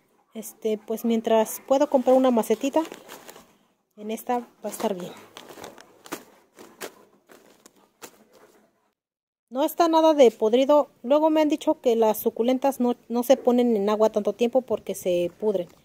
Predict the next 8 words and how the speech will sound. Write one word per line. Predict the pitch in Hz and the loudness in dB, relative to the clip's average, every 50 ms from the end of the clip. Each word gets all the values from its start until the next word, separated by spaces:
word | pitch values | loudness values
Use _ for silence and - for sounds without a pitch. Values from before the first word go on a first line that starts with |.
| - - _ _ _ _ _ _ _ - | -20 -20 _ _ _ _ _ _ _ -8
La | 220 220 240 | -2 0 0
otra | 285 - 320 311 | 2 2 2 2
que | - 311 | 4 4
me | 269 247 | 4 4
regaló | 233 226 226 233 233 247 | 4 4 4 4 4 4
mi | 254 269 254 | 2 0 0
cuñada | - 240 233 247 247 254 262 269 262 - - | 0 0 2 2 4 4 4 4 2 -2 -8
se, | 214 - - - 214 214 208 208 208 202 202 202 190 190 | -14 -8 -4 -2 0 2 2 2 2 2 0 0 -2 -4